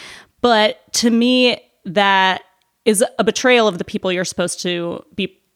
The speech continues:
protecting and a little bit of an answer to the question of what side are you on.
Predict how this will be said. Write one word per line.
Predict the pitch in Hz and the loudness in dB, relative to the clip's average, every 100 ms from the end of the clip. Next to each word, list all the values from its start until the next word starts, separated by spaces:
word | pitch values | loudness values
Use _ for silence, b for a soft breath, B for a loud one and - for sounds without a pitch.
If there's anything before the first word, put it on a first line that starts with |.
| _ | _
protecting | - 190 277 269 - 104 98 190 - | -6 -2 -2 -2 -4 -2 -4 -6 0
and | 220 | 0
a | |
little | 208 214 233 233 190 - | 2 2 2 2 -4 -2
bit | 196 185 180 | 2 2 2
of | 196 | -2
an | 180 | -4
answer | - 185 190 190 - 170 170 175 170 180 | -2 0 0 0 -4 -4 -4 -4 -6 -8
to | - 196 | -6 -4
the | 190 | -4
question | - 175 - | -2 -4 -2
of | 175 | -6
what | 156 - | -4 -6
side | - 180 185 | -2 -2 -2
are | - | -4
you | - - | -6 -8
on. | - - 92 | -8 -6 -8